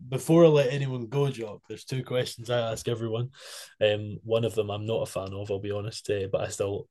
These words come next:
force, force the, the, the guests to, to answer it, and that is, um, where do you see yourself in five years? And the second one is, if you had tips for folk going into farming, what would they be?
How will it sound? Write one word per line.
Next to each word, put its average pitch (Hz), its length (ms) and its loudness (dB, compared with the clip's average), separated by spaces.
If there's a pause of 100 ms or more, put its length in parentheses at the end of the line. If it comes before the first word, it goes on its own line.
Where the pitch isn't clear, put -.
force, 107 360 -2 (120)
force 107 320 -4
the, 107 300 -4 (100)
the, 104 320 -4 (400)
the 107 80 0
guests - 400 4
to, 107 260 6
to 104 140 4
answer 117 320 4
it, 113 80 4
and 107 80 -2
that 110 160 6
is, 107 200 -2
um, 107 280 0 (720)
where 143 120 12
do 147 60 10
you 147 60 10
see 147 120 10
yourself 117 380 8
in 107 80 -2
five 110 280 4
years? 110 400 0 (120)
And 110 80 0
the 110 60 0
second 131 440 6
one 110 160 8
is, 104 220 -4 (320)
if - 80 -12
you 117 60 10
had - 100 0
tips - 280 4
for 110 120 0
folk - 280 2
going 113 200 0
into 110 220 0
farming, 107 440 2
what 98 160 2
would 107 100 -4
they 107 100 -4
be? 104 260 -8